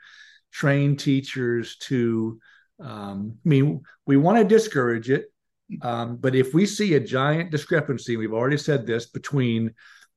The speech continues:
their own writing, uh, that they, that you know is theirs, and the writing they submit for written papers, teachers just have to deal with that. And that's when they should come to the principals and say, "Okay," I mean, they could talk to the kid. If the kid doesn't disagree, if the kid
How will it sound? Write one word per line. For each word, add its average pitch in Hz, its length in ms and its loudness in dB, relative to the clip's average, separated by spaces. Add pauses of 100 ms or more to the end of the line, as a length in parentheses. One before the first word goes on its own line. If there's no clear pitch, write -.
their 170 500 4
own 160 260 2
writing, 147 680 2 (280)
uh, 117 460 -6
that 123 220 -4
they, 139 140 4
that 135 220 -2
you 151 80 2
know 170 320 6
is 135 160 4
theirs, 101 560 -8 (540)
and 127 580 0
the 131 80 0
writing 135 280 2
they 139 100 4
submit 135 440 -2
for 135 140 -4
written 139 300 -2
papers, 147 540 -4 (420)
teachers 202 280 -4
just 180 120 -6
have 185 100 -2
to 185 60 -4
deal 147 240 2
with 160 180 -4
that. 95 240 -12
And 127 120 -2
that's 156 200 2
when 165 80 0
they 143 120 4
should 135 200 0
come 143 140 2
to 139 60 0
the 131 100 2
principals 131 460 -4
and 117 80 -12
say, 120 140 -2
"Okay," 110 340 -4
I 90 60 -16 (540)
mean, 113 160 -2
they 127 100 2
could 120 180 -6
talk 151 180 2
to 175 60 -2
the 147 80 4
kid. 147 320 2
If 120 100 -10
the 113 100 -8
kid 147 260 -2
doesn't 143 180 2
disagree, 135 360 -4
if 120 80 -8
the 135 80 -6
kid 151 460 2